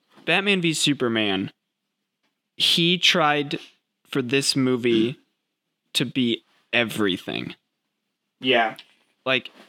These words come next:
Speaker 1: it was, it was The Dark Knight Returns, it was Death of Superman, it was the introduction of the Justice League.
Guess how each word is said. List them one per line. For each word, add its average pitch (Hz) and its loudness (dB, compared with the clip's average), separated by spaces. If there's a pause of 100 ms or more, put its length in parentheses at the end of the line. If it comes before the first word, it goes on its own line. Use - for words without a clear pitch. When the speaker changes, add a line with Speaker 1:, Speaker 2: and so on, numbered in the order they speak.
(160)
Speaker 1:
it 143 0
was, 127 0 (120)
it 135 2
was 120 -2 (120)
The 120 -2
Dark 135 0
Knight 147 0
Returns, 127 -2
it 123 2
was 117 0
Death 131 -2
of 135 -6
Superman, 117 0 (280)
it 123 2
was 120 0
the 123 -2
introduction 139 2
of 127 -4
the 131 0
Justice 123 0
League. 104 0